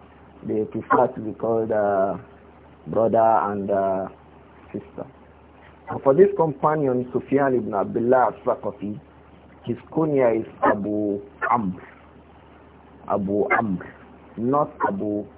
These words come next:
Umar. That's why we have a wa after the ra to differentiate between Umar and Amr. So he is Abu Amr, radiyallahu anhu. Then he said, "Waqila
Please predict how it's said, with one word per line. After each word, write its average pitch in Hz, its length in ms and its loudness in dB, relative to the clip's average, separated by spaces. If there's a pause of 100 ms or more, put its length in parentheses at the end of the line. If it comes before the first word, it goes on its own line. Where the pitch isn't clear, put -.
(120)
Umar. 107 360 -2 (220)
That's 139 200 0
why 127 120 2
we 117 100 2
have 117 280 2
a 107 140 -2
wa 107 360 4 (480)
after - 280 -2
the 202 100 0
ra 104 300 0 (520)
to 104 100 -4
differentiate 113 720 -2
between 117 460 -8 (100)
Umar 123 420 2 (580)
and 107 460 -4 (440)
Amr. 104 240 -4 (920)
So 135 100 4
he 135 140 4 (120)
is 139 100 2 (300)
Abu 123 380 4 (140)
Amr, 117 340 -2 (1200)
radiyallahu 113 800 2
anhu. 110 160 -4 (720)
Then 147 200 6
he 151 100 4 (100)
said, - 220 12
"Waqila 139 800 4